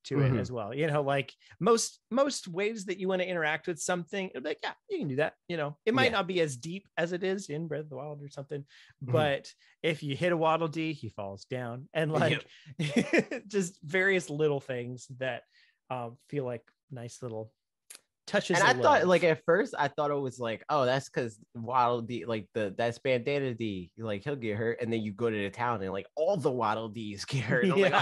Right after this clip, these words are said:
Speaker 2: "Oh,
Speaker 1: Yeah.
Speaker 2: man, <laughs> that's messed up."
Speaker 1: <laughs> It's true. Yep. So I'm, I think I'm a-, around the same point as you are. I'm in the snowy area at this
Speaker 2: Mm-hmm.
Speaker 1: point.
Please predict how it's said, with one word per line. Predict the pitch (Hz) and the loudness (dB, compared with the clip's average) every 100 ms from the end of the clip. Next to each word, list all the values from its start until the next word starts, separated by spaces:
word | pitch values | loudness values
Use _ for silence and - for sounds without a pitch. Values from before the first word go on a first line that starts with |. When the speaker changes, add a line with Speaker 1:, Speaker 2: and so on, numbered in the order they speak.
| 165 | 4
Speaker 2:
"Oh, | - 143 | 2 2
Speaker 1:
Yeah. | 139 | 0
Speaker 2:
man, | 123 - 240 247 196 | -2 -4 -2 -2 -2
<laughs> | |
that's | 170 151 | -2 -2
messed | 139 165 - | 0 0 2
up." | 220 190 - _ _ | 4 4 -2 _ _
Speaker 1:
<laughs> | 185 - - - _ - - 480 - _ - - - - - _ | -14 -8 -6 -6 _ -12 -10 -14 -18 _ -20 -18 -18 -20 -20 _
It's | 117 - | -16 -14
true. | - 101 92 _ _ _ _ _ _ - | -12 -14 -16 _ _ _ _ _ _ -4
Yep. | 139 139 | -2 -2
So | - 190 | 2 2
I'm, | 226 254 247 233 | 2 -2 -6 -4
I | 151 | -4
think | 156 285 | -4 -2
I'm | 170 | 0
a-, | 143 131 | -2 -2
around | 139 131 127 | -4 -4 -4
the | 131 | -6
same | - 127 117 _ _ | -6 -8 -10 _ _
point | _ 135 | _ -8
as | 120 110 | -6 -8
you | 131 123 | -6 -4
are. | 113 | -4
I'm | 123 | -4
in | 143 | -4
the | 135 | -4
snowy | 123 - 135 120 117 123 | -4 -4 -4 -4 -6 -8
area | 123 113 107 110 113 - | -8 -6 -6 -6 -8 -6
at | 139 139 | 0 2
this | 113 | 0
Speaker 2:
Mm-hmm. | 95 | -2
Speaker 1:
point. | 139 123 | -10 -10